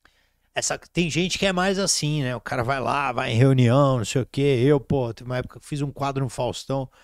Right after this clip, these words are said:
recebi aqueles convites pras pizzas lá, nunca fui, tá ligado? Não, não tenho, não sou esse cara. Mas às vezes quando eu, sei lá, às vezes eu consigo me dar bem numas conversas. Mas eu, eu fico meio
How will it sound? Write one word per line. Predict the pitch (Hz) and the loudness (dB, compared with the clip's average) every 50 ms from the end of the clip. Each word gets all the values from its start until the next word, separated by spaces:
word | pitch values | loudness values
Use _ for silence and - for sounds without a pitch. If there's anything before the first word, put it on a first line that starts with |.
| _ _ _ _ _ _ | _ _ _ _ _ _
recebi | - - 117 - - 131 120 131 | -10 -8 -6 -4 -4 -4 -2 -2
aqueles | 135 123 - 135 117 - | -2 -2 -2 -6 -6 -6
convites | - 135 127 107 123 135 - | -4 -4 -2 -2 -2 -2 -2
pras | - - 127 - - | -2 -4 -4 -4 -4
pizzas | - - - 131 131 - - - 117 110 | -4 -4 -2 -2 -2 -4 -6 -6 -6 -4
lá, | 120 127 131 | -4 -4 -4
nunca | 127 143 165 - - 110 | -4 -4 -4 -4 -8 -10
fui, | - - - - 117 127 127 110 | -10 -12 -10 -4 -2 -2 -2 -2
tá | - - - | -4 -8 -12
ligado? | 104 104 107 110 110 107 107 107 | -10 -10 -8 -8 -10 -10 -12 -12
Não, | 110 117 127 131 123 | -12 -10 -10 -10 -10
não | 113 113 113 | -10 -10 -12
tenho, | 104 - 139 139 120 | -10 -10 -10 -10 -8
não | 113 | -10
sou | 104 - - 139 | -10 -8 -8 -8
esse | 131 - - - | -8 -8 -12 -14
cara. | - - 107 101 107 110 _ - - _ _ _ _ _ _ _ - | -14 -14 -14 -14 -16 -18 _ -20 -20 _ _ _ _ _ _ _ -6
Mas | 123 127 131 | -4 -2 0
às | 147 160 147 143 | 0 0 2 2
vezes | 185 196 180 - | 2 2 2 2
quando | - 226 226 247 | 2 4 8 8
eu, | 240 233 214 175 | 8 8 8 4
sei | - - - - - 190 196 | 0 -8 -10 -6 -4 -2 0
lá, | 180 156 131 117 | 2 2 2 2
às | - 113 110 | 0 -2 -2
vezes | 120 131 135 147 | -4 -4 -2 -4
eu | 160 | -4
consigo | - 170 170 151 - - 165 165 | -4 -4 -6 -6 -4 -4 -4 -4
me | 165 170 165 | -4 -4 -2
dar | 170 165 160 | -2 0 0
bem | 151 147 147 147 | 2 2 2 2
numas | 147 147 139 - - | 2 0 0 -2 0
conversas. | - 156 131 120 117 - - - - _ _ _ _ - | -2 -2 -2 -2 -4 -6 -8 -16 -20 _ _ _ _ -2
Mas | 196 202 180 - _ _ _ _ _ _ _ _ _ _ _ _ _ _ - | -2 -2 -2 -4 _ _ _ _ _ _ _ _ _ _ _ _ _ _ -4
eu, | 135 135 147 147 139 _ _ - 143 139 131 135 131 - | -4 -2 -2 -4 -8 _ _ -14 -14 -12 -12 -14 -16 -12
eu | 135 131 131 139 135 131 123 | -8 -6 -4 -4 -4 -6 -8
fico | - - - - 165 | -14 -12 -8 -4 -2
meio | 156 160 165 170 170 175 175 165 156 156 151 139 123 | 0 2 4 4 4 4 2 0 0 -4 -6 -8 -10